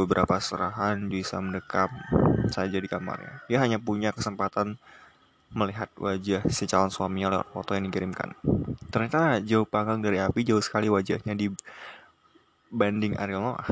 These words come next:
Justru lebih mirip dengan wajah vokalis band. Ah, sudahlah, tak usah disebutkan. Nama bujang P N S itu adalah Adit. Juisa benar-benar tak habis pikir, ternyata masih ada yang seperti ini di zaman sekarang. Dan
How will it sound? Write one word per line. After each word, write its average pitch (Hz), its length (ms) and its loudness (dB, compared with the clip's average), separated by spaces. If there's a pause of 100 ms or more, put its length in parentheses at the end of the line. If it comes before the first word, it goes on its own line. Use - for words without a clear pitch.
Justru 101 240 -2
lebih 104 240 2
mirip 101 240 -6
dengan 98 320 -4
wajah 98 320 -6
vokalis 92 480 -6
band. 98 240 -6 (400)
Ah, - 160 -2
sudahlah, 101 480 -6
tak - 160 -12
usah - 80 -10
disebutkan. 95 400 -10 (960)
Nama 143 240 4
bujang 135 240 6
P 127 160 6
N 117 160 2
S 113 160 -2
itu 123 240 4
adalah 101 320 2
Adit. 95 240 -6 (1300)
Juisa 131 240 6
benar-benar 113 560 6
tak - 240 -4
habis - 240 -6
pikir, 95 320 -2
ternyata 95 320 0
masih 104 320 4
ada 98 240 4
yang 104 160 6
seperti - 400 2
ini 98 160 2
di 98 80 0
zaman 92 240 -4
sekarang. 95 320 -6
Dan 98 160 4